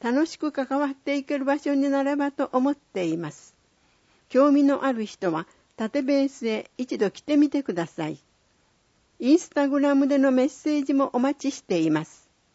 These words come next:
ライトアップされた庭や、皇室教室の写真があります。解散の顔写真と、インスタグラムの二次元コードがあります。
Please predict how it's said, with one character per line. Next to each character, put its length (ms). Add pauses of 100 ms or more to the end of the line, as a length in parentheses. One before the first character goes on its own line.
(1080)
ラ 120
イ 80
ト 160
ア 80
ッ 40
プ 180
さ 160
れ 140
た 200
庭 300
や、 180 (580)
皇 200
室 260
教 240
室 240
の 220
写 160
真 240
が 180
あ 60
り 140
ま 120
す。 180 (1300)
解 200
散 340
の 140
顔 260
写 160
真 320
と、 180 (460)
イ 120
ン 80
ス 100
タ 180
グ 100
ラ 160
ム 120
の 220 (100)
二 140
次 100
元 240
コ 200
ー 60
ド 120
が 200
あ 60
り 120
ま 140
す。 160